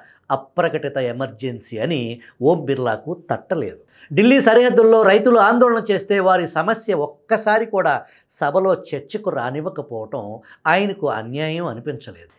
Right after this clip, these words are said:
ఇదంతా అప్రకటిత ఎమర్జెన్సీ అని గ్రహించే లక్షణం ఆయనకు లేదు. ఈ దేశంలో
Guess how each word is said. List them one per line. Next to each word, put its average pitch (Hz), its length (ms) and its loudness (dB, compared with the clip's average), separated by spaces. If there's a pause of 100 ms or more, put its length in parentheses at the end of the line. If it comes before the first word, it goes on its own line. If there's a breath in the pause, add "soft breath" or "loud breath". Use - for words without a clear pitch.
(100)
ఇదంతా 180 460 4 (420 loud breath)
అప్రకటిత 160 560 -2
ఎమర్జెన్సీ 139 800 -6
అని 120 160 -12
గ్రహించే 131 420 -6
లక్షణం 131 600 -4 (140)
ఆయనకు 117 320 -12
లేదు. 101 360 -12 (400 soft breath)
ఈ 190 160 0
దేశంలో 233 480 6